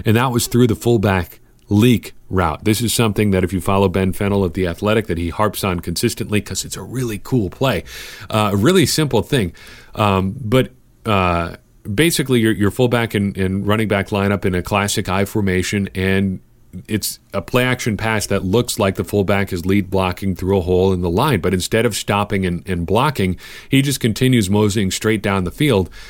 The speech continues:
hopefully getting behind whatever linebacker is running with him. Uh, that's what happened with Vitale in this game, but it,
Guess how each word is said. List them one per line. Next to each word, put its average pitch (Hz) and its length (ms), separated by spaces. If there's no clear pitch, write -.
hopefully 123 460
getting 104 240
behind 98 400
whatever 98 260
linebacker 98 640
is 85 80
running 90 280
with 131 200
him. 76 200
Uh, 101 160
that's 120 300
what 127 80
happened 113 320
with 101 140
Vitale 120 720
in 104 160
this 90 200
game, 127 440
but 104 180
it, - 140